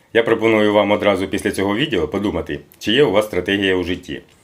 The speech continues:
які у вас довго-, довгострокові цілі. Даю вам підказку, як досить просто створити основу своєї стратегії. Візьміть і розбийте своє життя на довгострокові проміжки часу. П'ять років, десять років, двадцять років.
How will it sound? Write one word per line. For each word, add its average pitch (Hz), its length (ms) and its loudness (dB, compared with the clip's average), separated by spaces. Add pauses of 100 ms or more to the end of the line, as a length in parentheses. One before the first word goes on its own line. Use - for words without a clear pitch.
(360)
які 101 240 0
у 123 100 4
вас 107 160 4
довго-, 90 400 -2
довгострокові 107 720 2
цілі. 69 360 -6 (600)
Даю 131 200 2
вам 123 140 0
підказку, - 520 -4 (140)
як 107 200 2
досить 92 260 -4
просто 151 260 0
створити 104 500 -2 (220)
основу 120 380 0
своєї 95 380 2
стратегії. 69 580 -4 (180)
Візьміть 117 380 -2 (540)
і 110 60 0
розбийте 104 420 2
своє 101 260 0
життя 104 280 0
на 120 100 0
довгострокові 95 720 0
проміжки 104 560 -2
часу. 78 360 -2 (340)
П'ять 120 220 2
років, 104 320 0
десять 113 280 0
років, 92 280 -2
двадцять 82 340 -2
років. 71 260 -10